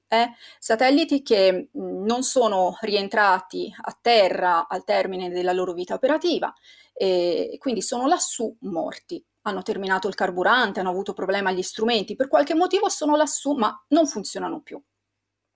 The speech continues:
Altro gruppo di detriti sono gli stadi dei lanciatori. I lanciatori sono razzi che vengono, eh, utilizzati per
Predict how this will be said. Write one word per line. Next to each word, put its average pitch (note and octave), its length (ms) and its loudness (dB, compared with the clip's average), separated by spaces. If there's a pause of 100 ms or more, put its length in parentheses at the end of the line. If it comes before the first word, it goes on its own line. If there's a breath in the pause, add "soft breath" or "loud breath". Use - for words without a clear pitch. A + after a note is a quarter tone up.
(920 loud breath)
Altro D#4 260 2
gruppo C#4 280 4
di A#3 100 2
detriti F4+ 420 0
sono B3+ 260 -2
gli A#3+ 100 -2
stadi G#3+ 380 -2
dei G#3+ 100 2
lanciatori. F#3 840 -2
I A3+ 40 0
lanciatori C4 460 0
sono G#3 240 -4
razzi A3+ 360 2
che A3 120 -4
vengono, F#3 640 0
eh, F#3+ 200 2
utilizzati G#3 920 -2
per F#3 600 0